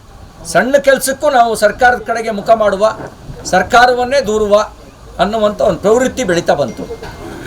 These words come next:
ಆದ್ರೆ ಆ ಪ್ರವೃತ್ತಿಯನ್ನ, ಆ, ಬದಲಾಯಿಸಲೇಬೇಕು. ಯಾಕೆಂದ್ರೆ ಸರ್ಕಾರ ಪಾಲಿಸಿ ಮಾಡ್ಬೋದು,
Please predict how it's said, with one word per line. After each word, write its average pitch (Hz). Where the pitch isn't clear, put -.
ಆದ್ರೆ 240
ಆ 226
ಪ್ರವೃತ್ತಿಯನ್ನ, 254
ಆ, 151
ಬದಲಾಯಿಸಲೇಬೇಕು. 240
ಯಾಕೆಂದ್ರೆ 190
ಸರ್ಕಾರ 262
ಪಾಲಿಸಿ 262
ಮಾಡ್ಬೋದು, 117